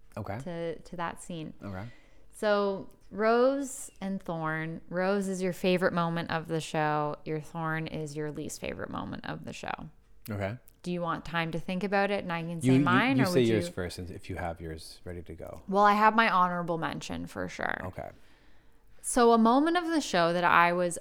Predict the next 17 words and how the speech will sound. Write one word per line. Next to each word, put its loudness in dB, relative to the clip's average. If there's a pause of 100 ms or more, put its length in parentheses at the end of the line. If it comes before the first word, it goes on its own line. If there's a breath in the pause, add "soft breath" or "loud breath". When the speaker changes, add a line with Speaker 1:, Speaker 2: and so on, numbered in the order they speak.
(100)
Speaker 2:
very 0
impressed -2
with -2 (320)
and 0 (140)
did -2
not 2
expect -2
in 0
the -4
slightest -6 (460 soft breath)
was -6
there 2
was 0
an 4
episode 2 (220)
with -2 (580)
when -2